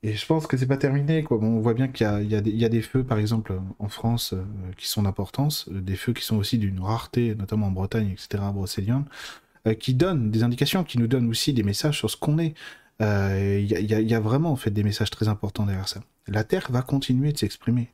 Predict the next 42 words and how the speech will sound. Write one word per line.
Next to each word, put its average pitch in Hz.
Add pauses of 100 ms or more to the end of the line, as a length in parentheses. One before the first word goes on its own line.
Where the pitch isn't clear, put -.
elle 95
va 120
reparler, 110 (680)
évidemment. 104 (1160)
C'est 104
pas 117
terminé. 98 (100)
Bon. 92 (540)
Parce 123
que -
les 123
engagements 143
spirituels 120
qu'on 107
a 104
besoin 104
de 98
prendre, 170
ils 107
sont 160
fondamentaux. 127
C'est -
des 101
engagements 107
qu'on 117
a 107
besoin 104
de 117
faire, 147 (640)
euh, 95
tous -
les 135
jours. 101 (220)
On, 92
on 95
est 143
dans 123
le 107
grand 107
cirque -
actuellement, 120 (720)
et 160